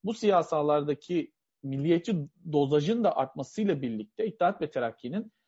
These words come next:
Ermenilerin devam eden reform taleplerini yerine getireceğine dair inançları ciddi ölçüde,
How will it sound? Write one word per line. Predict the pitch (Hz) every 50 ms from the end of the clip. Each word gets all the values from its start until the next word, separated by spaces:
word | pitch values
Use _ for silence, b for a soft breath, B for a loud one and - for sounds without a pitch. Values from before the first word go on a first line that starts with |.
| _ _ _ -
Ermenilerin | 127 131 139 151 156 170 170 170 175 180 190 196 170 143
devam | 135 127 131 156 202 254
eden | 269 214 185 151 135
reform | 131 127 123 131 123 117
taleplerini | - - 123 123 113 - - 123 120 127 127 123
yerine | 120 123 123 139 196 262
getireceğine | 247 233 - - 156 139 131 123 117 110 120 117 117 113 107
dair | 117 117 117 110 -
inançları | 147 147 151 147 135 - - 135 127 165 220 208 143
ciddi | 156 175 - _ - 233
ölçüde, | 202 170 - - 139 123 135 120 107 -